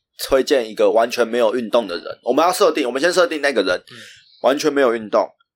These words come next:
Speaker 1: 然后他为了身体健康。
Speaker 2: 身体健康就是健身。
Speaker 1: 身体，身体健康，所以
Speaker 2: 健身。
Speaker 1: 他有一个想要运动的意识，所以你会，一，身为一个网球教练，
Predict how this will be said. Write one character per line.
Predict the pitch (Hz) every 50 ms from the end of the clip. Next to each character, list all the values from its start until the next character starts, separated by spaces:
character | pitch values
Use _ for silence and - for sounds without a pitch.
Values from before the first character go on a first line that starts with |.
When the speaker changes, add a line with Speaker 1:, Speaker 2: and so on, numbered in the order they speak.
| _ _ _ _ _ -
Speaker 1:
然 | 101 107 120
后 | 131 135 131 123 113 _ _
他 | - - 139 139
为 | 151 151 175 156 131 110
了 | 107 95 - - _ _ _
身 | - - - - 151 147 151 151
体 | - 127 98 85
健 | - - 135 123 101 98
康。 | - - 110 98 85 - _ _ _ _ _ _ -
Speaker 2:
身 | - - 254 269
体 | 254 254 220 185
健 | - 247 247 214
康 | 190 202 202 190 185
就 | 185 196 180
是 | 170 175 165 143 120 -
健 | - - 147 160
身。 | 147 -
Speaker 1:
身 |
体， | 151 120 107 98
身 | 90 - - - 170 160 160 170 165
体 | - - 143 113 98 90 -
健 | - 139 120 104 95
康， | - - 92 90 92 - - -
所 | - - 127 127 131
以 | 135 127 113 -
Speaker 2:
健 | - - - 117
身。 | 107
Speaker 1:
他 | 101 139 143 151
有 | 143 127 117 110
一 | 110
个 | 107 - 117 107
想 | - 101 98
要 | 107 110 -
运 | 143 127 113 107
动 | 127 117 98
的 | 90
意 | 101 107 104 95
识， | - - 107 95 - _ _ _
所 | - - 120 123 127
以 | 135
你 | 123 117 110 104
会， | 101 127 127 113 - - _ -
一， | 151 151 139
身 | - 180 175 170 160
为 | 147 139 127 123 117 117
一 | 120 110
个 | - 127 117 110
网 | 110 110 107 92
球 | - - 107 101
教 | 101 - 120 110 107
练， | 107 110 104 90